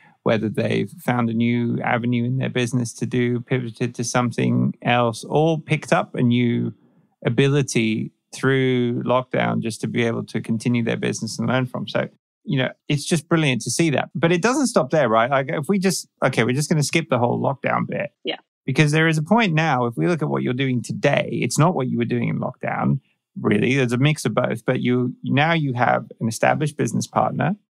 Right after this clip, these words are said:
Speaker 1: You have your training, you have school, right? You're teaching a lot. So
Speaker 2: Yeah.
Speaker 1: Let's talk about how this all came about,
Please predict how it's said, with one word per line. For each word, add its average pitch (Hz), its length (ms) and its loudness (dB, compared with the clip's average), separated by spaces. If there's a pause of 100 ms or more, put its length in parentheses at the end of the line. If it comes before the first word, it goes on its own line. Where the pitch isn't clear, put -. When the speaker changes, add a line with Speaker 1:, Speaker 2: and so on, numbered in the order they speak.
(280)
Speaker 1:
You 113 400 0
have 117 500 0 (500)
your 120 380 -4
training, 123 600 2
you 113 100 -2
have 110 180 -2
school, 120 520 -2 (300)
right? 131 180 0
You're 139 140 -2
teaching 127 380 -4
a 107 60 -4
lot. 123 260 -4
So 127 360 -2 (220)
Speaker 2:
Yeah. 185 240 0
Speaker 1:
Let's 156 260 0
talk 214 180 -2
about 175 200 0
how 151 160 0
this 147 260 -6
all 135 120 -2
came 117 240 -4
about, 127 420 -2